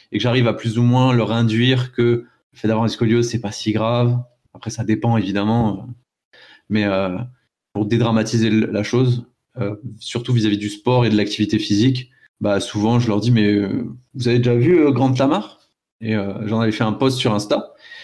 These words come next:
Et j'ai toujours les vidéos à disposition ou les photos et je leur montre. Et là, ils me disent, « Ah ouais, quand même. » Et, euh, et le, le petit truc intéressant, c'est que je leur dis souvent que, bah, au début, avant qu'il se lance, tout le monde lui disait que c'était pas du tout un sport fait pour lui, quoi.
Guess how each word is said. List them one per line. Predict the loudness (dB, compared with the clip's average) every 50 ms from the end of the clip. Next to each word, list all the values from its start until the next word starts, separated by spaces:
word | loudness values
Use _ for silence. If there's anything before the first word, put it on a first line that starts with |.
| -12 -6
Et | -2 0 2 2 2 0 -2 -4 -10 -8 -4
j'ai | -4 -2
toujours | 0 2 2 4 4
les | 4 2
vidéos | 2 2 2 2 2 2
à |
disposition | 2 0 -4 -6 -4 -4 -4 -2 -2 -2 2 2 4
ou | 4
les | 2 2
photos | 0 -2 -2 0 2 2 2 4
et | 2 2
je | 2
leur | 0 0 2
montre. | 2 0 0 -2 -4 -10 _ -6
Et | -2 0
là, | 2 2 2
ils | 2 0
me | 0
disent, « | -2 -4 -4
Ah | -4
ouais, | -2 -2 -4
quand | -6 -8
même. » | -8 -6 -4 -2 0 0 0 -2 -4 -8 -16 _ _ _ _ -2
Et, | 0 2 2
euh, | 2 2 0 0 -2 -2 0
et | 0 2
le, | 2 2 2 2 0 -2 -2 -4 -4 -2
le | -2 -2 -2
petit | -2 -4 -6 -4
truc | -2 -2 -2 0
intéressant, | 0 0 0 0 0 0 0 0 -2 0
c'est | 0 0
que | 0
je | 0
leur | 0 0
dis | -2 -4
souvent | -4 -2 0 0 0 0
que, | 0 0
bah, | -2 -2 -2 -2 -4 -4 -6 -6 -4
au | -2 -2
début, | 0 2 0 2 2 2 2 4 4 4 2 0 -2 -10 -10
avant | -8 -8 -4 -2 -2 -2
qu'il | -2 -2 -4
se | -2 0 0
lance, | 2 2 0 -2 -4 -10 -14 -18 _
tout | -4 0 2
le | 4
monde | 4 4 4 4
lui | 4
disait | 2 0 0 0 0 2 0 0
que | 0 0 -2 -2 -2 -4 -8 -10 -12 -18 -20 -20 _ _ _ _ _ _
c'était | -20 -14 -8 -6 -2
pas | -2 0
du | -2 -2 -2
tout | 0 0
un | 0
sport | -2 -2 -4 -4 -2 -2
fait | -2
pour | 0 2 2 2
lui, | 2 2
quoi. | -2 -6